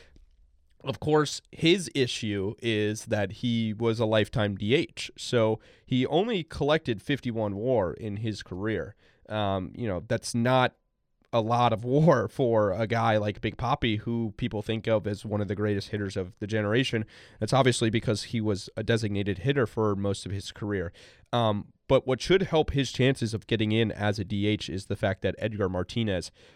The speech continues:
recently got in a few years ago on his final year on the ballot. Um, now, here we go again. This is why he's so polarizing. Of course, he's Big Papi. He's beloved.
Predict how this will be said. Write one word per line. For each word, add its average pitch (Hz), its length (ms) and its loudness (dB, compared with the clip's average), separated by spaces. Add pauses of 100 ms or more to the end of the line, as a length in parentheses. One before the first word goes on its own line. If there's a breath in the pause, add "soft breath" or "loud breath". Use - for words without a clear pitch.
(100)
recently 101 580 -2
got 95 300 -4
in 95 320 -4
a 92 160 -6
few 110 200 -6
years 107 280 0
ago 101 320 0
on 92 160 -8
his 127 240 -6
final 104 280 -2
year 98 180 -2
on 92 80 -2
the 80 80 -8
ballot. 85 320 -6 (500 soft breath)
Um, 104 480 -2
now, 127 400 2 (720)
here - 220 -6
we 110 100 -2
go 123 180 4
again. 139 360 2
This 113 200 -2
is 120 140 -4
why 113 240 4
he's 117 280 -2
so 113 220 0
polarizing. 110 760 4
Of 90 140 -10
course, 131 280 0
he's 120 160 -4
Big 107 260 -4
Papi. 135 480 0
He's 104 240 -8
beloved. 127 560 4